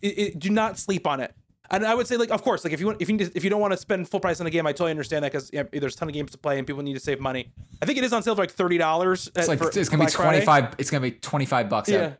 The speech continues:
Speaker 1: Yeah.
Speaker 2: um, uh, or thirty bucks Black Friday at some places. So yeah,
Speaker 1: Yeah,
Speaker 2: please.
Speaker 1: yeah, yeah.
Speaker 2: Go pick
Speaker 1: Yeah.
Speaker 2: this game up and,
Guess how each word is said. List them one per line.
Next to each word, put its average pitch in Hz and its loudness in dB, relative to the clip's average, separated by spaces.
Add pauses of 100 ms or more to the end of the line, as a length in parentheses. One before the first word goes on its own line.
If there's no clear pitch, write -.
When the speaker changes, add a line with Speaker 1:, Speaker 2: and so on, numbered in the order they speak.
Speaker 1:
Yeah. 110 -2
Speaker 2:
um, 98 -6 (100)
uh, 92 0
or 101 -2 (100)
thirty 120 -2
bucks 107 -2
Black 98 -4
Friday 92 -2 (100)
at 90 -6
some 92 -8
places. 92 -8
So - -8
yeah, 95 -4
Speaker 1:
Yeah, 165 0
Speaker 2:
please. 123 0
Speaker 1:
yeah, 156 2
yeah. 139 0 (340)
Speaker 2:
Go 175 0
pick 170 0
Speaker 1:
Yeah. 151 0
Speaker 2:
this 113 0
game 104 -4
up 98 -2
and, 98 -4